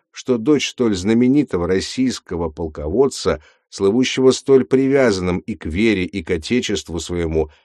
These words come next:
отмеченная именем и покровительством великой нашей государыни,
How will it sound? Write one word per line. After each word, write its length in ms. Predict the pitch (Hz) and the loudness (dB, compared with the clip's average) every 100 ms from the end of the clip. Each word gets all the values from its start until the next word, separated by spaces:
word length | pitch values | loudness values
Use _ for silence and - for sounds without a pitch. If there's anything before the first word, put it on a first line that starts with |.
| _ | _
отмеченная 760 | 95 95 120 120 - 110 110 110 | -12 0 2 2 0 0 2 0
именем 520 | - 127 127 113 101 | 0 2 4 4 2
и 160 | - 110 | -2 -6
покровительством 920 | 104 95 113 113 127 98 92 98 87 | -6 -4 0 2 0 -4 -8 -6 -4
великой 500 | 92 110 113 - 92 | -4 -2 -2 -2 -4
нашей 380 | 98 90 82 76 | -4 -6 -8 -8
государыни, 880 | 85 - 73 98 143 120 85 76 | -8 -10 -8 -4 0 0 -2 -4